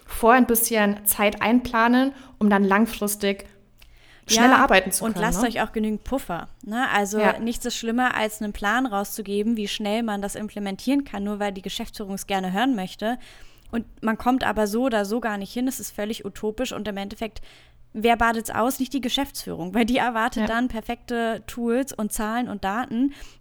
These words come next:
Speaker 2: die sie easy aus diesen Tools generieren können. Und wenn das dann nicht der Fall ist, dann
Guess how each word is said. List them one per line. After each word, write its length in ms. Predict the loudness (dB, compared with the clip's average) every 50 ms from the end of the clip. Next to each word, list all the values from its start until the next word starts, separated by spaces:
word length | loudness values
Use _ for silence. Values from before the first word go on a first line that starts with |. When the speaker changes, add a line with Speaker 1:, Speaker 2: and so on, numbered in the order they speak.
| -6 -4
Speaker 2:
die 80 | -4
sie 100 | -4 -2
easy 320 | 0 0 0 0 0 -2 -2
aus 140 | -4 -4
diesen 200 | -6 -6 -6 -6
Tools 300 | -6 -4 -6 -6 -6 -6
generieren 460 | -6 -6 -4 -4 -6 -6 -6 -8 -8 -8
können. 240 | -6 -4 -2 -2 -4 -6 -20 -20 -18 -10
Und 140 | -6 -2
wenn 100 | 0 0
das 160 | 2 0 0 0
dann 140 | -2 -4
nicht 120 | -4 -6 -8
der 120 | -10 -12
Fall 260 | -6 -2 -2 0 0
ist, 380 | 0 -2 -2 -4 -6 -10 -6 -4
dann 240 | -4 -2 -2 -4